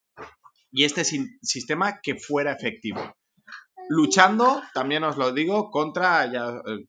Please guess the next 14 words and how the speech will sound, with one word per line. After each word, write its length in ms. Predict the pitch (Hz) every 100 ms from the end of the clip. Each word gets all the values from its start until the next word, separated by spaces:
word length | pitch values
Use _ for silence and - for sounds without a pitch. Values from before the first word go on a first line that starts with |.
| - _ _
ya 180 | 107 107
no 160 | 117 117
los 120 | 107
podemos 360 | - 104 107 -
imaginar, 360 | 104 98 98 92
¿no? 140 | 117 -
Contra 380 | - 104 107
todo 380 | - 120 127 120
la 260 | 113 110 117
esgrima 440 | 117 131 127 127
ortodoxa 600 | 120 113 117 135 - 160 151
y 80 | 120
sobre 240 | 113 107
todo 260 | 120 139